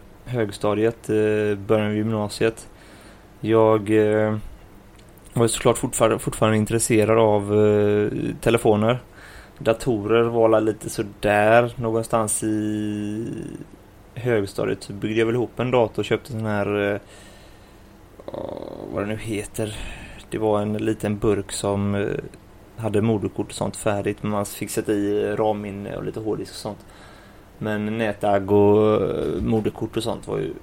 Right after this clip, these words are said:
färdigt i då, så det var en liten, eh, halv-, halvfabrikat kan man väl säga. <laughs> Slängde ihop, slängde in de, eh,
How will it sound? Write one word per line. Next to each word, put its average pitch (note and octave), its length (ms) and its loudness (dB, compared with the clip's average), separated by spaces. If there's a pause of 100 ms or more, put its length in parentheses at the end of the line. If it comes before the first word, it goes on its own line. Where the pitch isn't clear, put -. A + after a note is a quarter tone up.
färdigt G2 380 0
i G#2+ 180 2
då, - 180 0
så G2+ 200 -6 (840)
det A#2 60 -6
var A#2 80 4
en G#2+ 60 2
liten, A2 280 0
eh, G#2+ 360 0 (360)
halv-, A2 440 -4 (100)
halvfabrikat - 800 -2
kan C3+ 120 -4
man C#3 80 -2
väl C#3 100 -4
säga. - 180 0 (300)
<laughs> - 320 -2
Slängde A#2 400 -6
ihop, A2 220 -6 (560)
slängde G#2+ 300 -4
in G2+ 80 -2
de, G#2+ 260 -2
eh, G#2 360 0